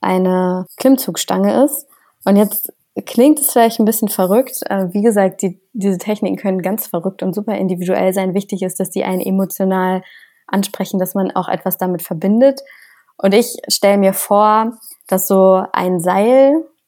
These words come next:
um meine Brust, <laughs> ähm, gespannt ist, was nach oben geht und über dieser Klimmzugstange hängt.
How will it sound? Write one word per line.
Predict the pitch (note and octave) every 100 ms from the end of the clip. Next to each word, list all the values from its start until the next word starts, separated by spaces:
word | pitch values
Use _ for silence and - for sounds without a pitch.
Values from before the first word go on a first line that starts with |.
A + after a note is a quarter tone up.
| _
um | - F#3+
meine | F#3 F3+
Brust, | E3 G#3+ B3+ - - - -
<laughs> | -
ähm, | G#3+ A3+ G#3 F3+ F#3+
gespannt | G#3 G3+ - F#3 G3 A3+
ist, | C4 D4 - - - -
was | F#3+ G3+ - -
nach | G#3 F#3+
oben | - A#3 C#4 A#3+
geht | A#3 A#3+
und | F#3+ -
über | A3 A3+
dieser | G3+ G3 G3 F#3+
Klimmzugstange | - - A3+ A3 F3+ - - F#3 F#3
hängt. | F3 F#3 A#3 C4